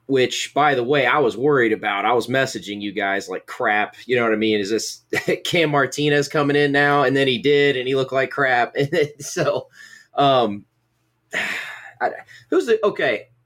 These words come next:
Thank goodness I have forgotten his name, honestly. But who's the kid that I couldn't stand that transferred to U S C?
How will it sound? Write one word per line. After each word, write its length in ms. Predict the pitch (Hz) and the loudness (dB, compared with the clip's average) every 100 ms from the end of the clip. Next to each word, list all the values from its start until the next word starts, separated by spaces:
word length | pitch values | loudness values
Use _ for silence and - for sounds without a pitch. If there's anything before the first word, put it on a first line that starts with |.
| _ _ _ _ _ _ _ _ _ _ _ - | _ _ _ _ _ _ _ _ _ _ _ -2
Thank 260 | 220 202 | 0 2
goodness 360 | 175 160 143 147 | 2 2 0 2
I 100 | 139 | 0
have 100 | 110 | 0
forgotten 540 | 123 - 143 147 104 | -6 0 2 2 -2
his 220 | 107 101 | -8 -8
name, 380 | 107 101 98 98 _ _ - | -6 -6 -8 -12 _ _ -6
honestly. 640 | 113 110 - 95 90 87 - | -2 -2 -4 -8 -8 -8 -4
But 140 | 120 | 0
who's 220 | 196 233 | 0 0
the 80 | 180 | -2
kid 360 | - 185 170 127 | 0 2 2 2
that 80 | |
I 140 | 135 147 | 2 2
couldn't 260 | 165 147 110 | 0 -4 -4
stand 420 | - 143 123 104 | -2 0 0 -2
that 80 | - | -4
transferred 460 | 139 131 113 110 | -2 -2 -4 -8
to 60 | 107 | -8
U 240 | 117 117 | -2 0
S 200 | 101 - | 0 -2
C? 240 | 98 78 | -6 -8